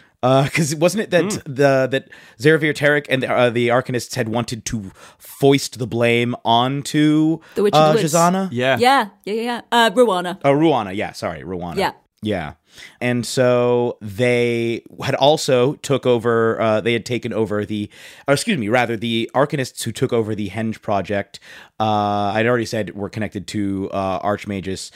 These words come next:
Speaker 1: uh, Goranius, but Archmagus Goranius was also the same person who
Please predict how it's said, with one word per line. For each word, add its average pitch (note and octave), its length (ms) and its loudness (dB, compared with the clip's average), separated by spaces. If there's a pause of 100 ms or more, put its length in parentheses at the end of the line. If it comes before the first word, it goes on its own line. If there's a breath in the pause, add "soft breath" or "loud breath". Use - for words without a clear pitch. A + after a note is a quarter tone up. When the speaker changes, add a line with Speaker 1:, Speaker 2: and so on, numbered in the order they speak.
(280 loud breath)
Speaker 1:
uh, F#2+ 160 -6
Goranius, A2 560 -2
but E3 360 -2
Archmagus C3 560 -2
Goranius A#2+ 460 -2 (220 loud breath)
was - 120 -8
also A3+ 240 2
the A2 80 -6
same G2 240 -2
person A2+ 400 -4 (220 loud breath)
who C#3+ 380 2